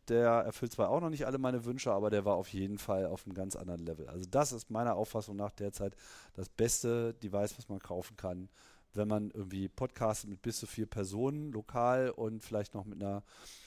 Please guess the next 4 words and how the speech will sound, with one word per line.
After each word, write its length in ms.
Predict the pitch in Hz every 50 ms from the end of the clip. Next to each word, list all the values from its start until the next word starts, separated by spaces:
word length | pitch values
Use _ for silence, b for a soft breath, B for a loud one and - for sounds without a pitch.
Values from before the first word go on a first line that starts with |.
| B B -
fünften, 640 | - - 143 156 - - - 135 127 127 127 123 - -
äh, 420 | 123 117 117 113 117 113 113 113
Person 640 | - - 120 117 110 104 107 107 104 107 107 104 98
remote. 500 | 95 98 98 113 139 190 269 - -